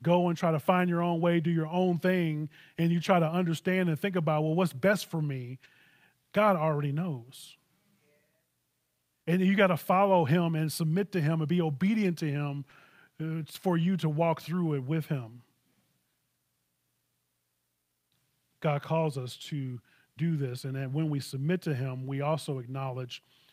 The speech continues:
his lordship. You realize and understand that you're not the one in control.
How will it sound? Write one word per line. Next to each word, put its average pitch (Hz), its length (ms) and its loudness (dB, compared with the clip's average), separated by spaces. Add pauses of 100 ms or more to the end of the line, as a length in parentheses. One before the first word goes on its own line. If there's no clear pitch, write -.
(240)
his 151 220 -2
lordship. 143 520 -6 (1300)
You 180 300 4
realize 170 600 2
and 160 80 0
understand 175 500 0
that 156 140 0
you're 196 160 0
not 180 220 2
the 170 80 -2
one 180 240 0
in 175 60 0
control. 160 600 -6